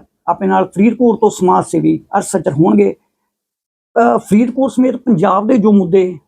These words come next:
ਹੁਣ ਤੱਕ ਉਭਾਰੇ ਨਹੀਂ ਗਏ, ਜਿਨ੍ਹਾਂ ਤੇ ਗੱਲਬਾਤ ਨਹੀਂ ਹੋਈ, ਉਹ ਗੱਲਾਂ ਬਾਤਾਂ ਕਰਨ ਲਈ ਅਰਸ਼ ਸੱਚਰ ਆਪਣੇ ਨਾਲ ਹੋਣਗੇ, ਗੱਲ ਕਰਾਂਗੇ।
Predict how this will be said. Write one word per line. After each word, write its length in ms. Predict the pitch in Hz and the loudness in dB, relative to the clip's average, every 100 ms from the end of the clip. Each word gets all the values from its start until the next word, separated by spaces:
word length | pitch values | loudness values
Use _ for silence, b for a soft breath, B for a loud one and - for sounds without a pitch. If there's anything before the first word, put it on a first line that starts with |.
| - | -2
ਹੁਣ 140 | 202 | -2
ਤੱਕ 240 | - 202 - | 0 -4 -4
ਉਭਾਰੇ 400 | - 226 185 185 | 0 0 2 2
ਨਹੀਂ 280 | 170 262 226 | 4 4 2
ਗਏ, 260 | 202 185 | 0 -2
ਜਿਨ੍ਹਾਂ 220 | 160 233 | -2 -2
ਤੇ 80 | 226 | -2
ਗੱਲਬਾਤ 420 | 185 170 170 185 | -2 -4 -2 -4
ਨਹੀਂ 220 | 165 220 190 | -2 0 2
ਹੋਈ, 260 | 175 160 - _ _ _ - | 0 0 -8 _ _ _ 0
ਉਹ 140 | 311 | 2
ਗੱਲਾਂ 200 | 285 254 | 2 2
ਬਾਤਾਂ 220 | 240 233 220 | -2 -4 -4
ਕਰਨ 200 | 208 208 | -2 -2
ਲਈ 220 | 202 202 | -2 -4
ਅਰਸ਼ 160 | 190 | -8
ਸੱਚਰ 180 | 208 185 | -8 -8
ਆਪਣੇ 220 | 175 190 | -6 -4
ਨਾਲ 120 | 180 160 | -2 -2
ਹੋਣਗੇ, 340 | 170 214 202 | -2 0 0
ਗੱਲ 180 | 180 180 | 0 -2
ਕਰਾਂਗੇ। 300 | 151 185 | 0 0